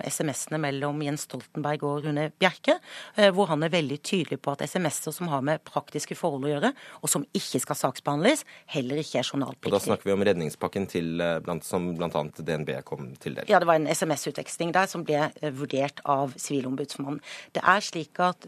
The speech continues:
Speaker 1: denne S M S-utvekslingen ikke skulle være gjenstand for saksbehandling i departementet, og derfor heller ikke var journalpliktig, og derfor ikke ble journalført.
Speaker 2: En ting er jo hva jussen sier,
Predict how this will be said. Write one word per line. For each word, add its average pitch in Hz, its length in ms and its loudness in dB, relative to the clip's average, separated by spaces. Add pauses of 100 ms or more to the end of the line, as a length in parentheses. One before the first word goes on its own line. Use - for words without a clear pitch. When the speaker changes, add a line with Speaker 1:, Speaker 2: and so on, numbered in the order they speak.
Speaker 1:
denne 151 340 6
S 160 160 -4
M 180 140 2
S-utvekslingen 160 800 0
ikke - 160 -8
skulle 156 160 2
være 165 160 4
gjenstand 147 400 -4
for 156 80 -6
saksbehandling 147 720 -2
i 135 140 -4 (100)
departementet, 170 460 2 (340)
og 202 140 4
derfor 151 280 0
heller 135 220 -4
ikke 147 180 -8
var 131 140 -6
journalpliktig, 143 880 -2
og 285 80 4
derfor 165 240 0
ikke 160 160 -8
ble 127 160 0
journalført. - 720 -4 (260)
Speaker 2:
En 101 140 2
ting 101 160 2
er 82 140 4
jo 82 80 2
hva 85 100 2
jussen 78 380 -2
sier, 85 180 -2